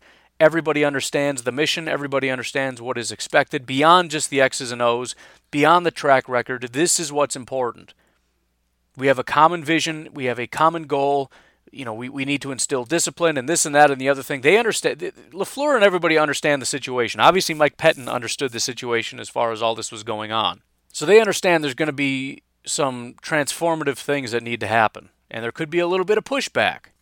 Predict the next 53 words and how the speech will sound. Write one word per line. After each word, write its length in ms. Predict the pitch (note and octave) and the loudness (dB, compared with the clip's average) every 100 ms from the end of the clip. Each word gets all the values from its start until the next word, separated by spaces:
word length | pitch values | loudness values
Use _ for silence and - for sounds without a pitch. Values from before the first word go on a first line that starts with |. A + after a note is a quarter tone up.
| _ _ _ - | _ _ _ -10
It's, 160 | B2 | -8
it's 220 | C3+ - | -4 -2
not 240 | F3+ G#3 G#3 | 6 8 8
easy 320 | A#3 G3+ E3+ | 4 0 -2
to 100 | C#3+ | 0
go 160 | D3+ D3 | 2 4
back. 500 | E3 C#3+ F#2+ - _ | 6 6 4 -2 _
<laughs> 220 | _ _ | _ _
You 120 | C3+ - | -6 -2
know, 240 | D3+ C3 - _ _ | -2 -2 -8 _ _
when 160 | C3 | -8
you've 180 | D3 F3 | -6 -2
been 260 | E3 D#3+ D#3 | -4 -4 -4
having 340 | D3+ E3+ D#3 | 2 2 2
it 160 | D#3 - | -4 -6
pretty 200 | F3+ G3 | -6 -4
good 220 | E3+ E3 | -2 -4
for 140 | D3 | -4
a 60 | C3+ | 4
while, 240 | B2 C3 | 8 8
especially 360 | C#3 - E3+ E3 | 6 0 -2 -2
for 140 | - | -2
guys 280 | D3 D3 C#3 | 8 8 8
like 240 | C#3+ C3+ - - _ _ | 2 0 -6 -20 _ _
Clay 240 | - D3+ | 6 6
Matthews, 580 | C3+ D3 C#3+ D3 C#3+ C#3 | 8 6 4 2 -4 -6
who 140 | D3 | -8
maybe 440 | C#3+ C#3 C#3+ D#3 D3+ | -4 -2 -2 -6 -6
weren't 280 | C#3 D#3 - | -6 -6 -4
putting 280 | F#3 F3+ | -6 -2
in 160 | G3 A#3 | -4 -2
the 80 | D3 | -4
work. 360 | G2 D#2+ - _ _ _ _ | -4 -6 -12 _ _ _ _
You 80 | C3 | -4
know, 100 | C3 | -2
he's 180 | E3 F3+ | 0 -2
a 40 | |
veteran, 400 | C#3 D3+ E3+ E3 | 6 6 6 -2
he's 120 | D#3+ | -4
been 140 | C#3 D3+ | -2 0
around, 300 | C#3 D#3 F#3 | 2 2 0
but 100 | E3 | -2
maybe 240 | F#3 G3 | -2 -2
he 100 | G3 | -4
kinda 240 | G#3 G#3 | 0 0
jumped 300 | D#3+ E3+ E3+ | 0 -2 2
on 120 | F3+ E3+ | 0 2
the 80 | |
wrong 220 | E3+ F3 E3 | 2 0 2
side 240 | F3+ F3 | 2 4
of 60 | E3+ | 2
that 160 | E3+ | 0
train. 480 | - F#3 G3 C3+ | -2 -4 -4 -6